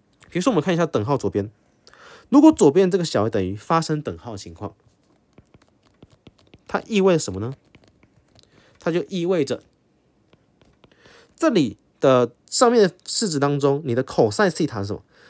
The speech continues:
cosine 西塔当它为负一的时候，才有可能这里刚好是负号嘛。好，所以呢，我们就来看一下什么时候 cosine 西塔会是负一。那 cosine 西塔等于负一哈，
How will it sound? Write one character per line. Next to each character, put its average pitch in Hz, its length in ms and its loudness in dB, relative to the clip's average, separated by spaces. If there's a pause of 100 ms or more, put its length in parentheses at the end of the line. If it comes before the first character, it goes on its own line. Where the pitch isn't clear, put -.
(140)
cosine 185 380 4
西 262 120 0
塔 156 160 -2
当 202 220 -2
它 190 180 -2
为 123 160 2
负 226 380 0
一 185 100 -2
的 165 100 4
时 123 140 -6
候， 113 280 -8 (160)
才 - 160 -6
有 165 80 0
可 - 160 -4
能 104 140 -6
这 180 120 -2
里 117 60 -2
刚 131 160 -6
好 117 100 -8
是 110 80 -8
负 117 220 -6
号 113 160 0
嘛。 98 160 -8 (460)
好， - 260 -12
所 - 180 -2
以 254 60 2
呢， 233 60 4
我 190 40 2
们 120 80 -2
就 170 100 0
来 127 100 2
看 135 180 -6
一 110 40 -6
下 107 200 -6 (180)
什 - 200 -4
么 120 60 -4
时 - 140 -10
候 175 280 -6
cosine 139 420 -4
西 147 140 -4
塔 - 160 -14 (360)
会 123 180 -2
是 104 220 -10
负 101 240 -10
一。 104 140 -10 (2000)
那 202 120 2
cosine 233 320 4
西 277 100 -4
塔 220 140 0
等 117 180 -4
于 123 60 -4
负 156 260 -4
一 143 140 -2
哈， 123 180 -6